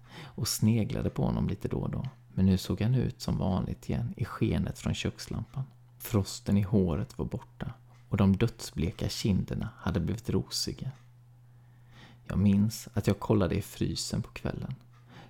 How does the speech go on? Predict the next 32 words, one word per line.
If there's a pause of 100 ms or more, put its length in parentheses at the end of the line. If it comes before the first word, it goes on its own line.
Där
stod
det
tre
fyllda
formar
med
isbitar. (540)
Det
gav
mig
en
obehaglig
känsla (160)
och
när
jag
hade
krupit
i
säng
låg
jag
och
lyssnade. (840)
Efter
ett
tag
hörde
jag
det
där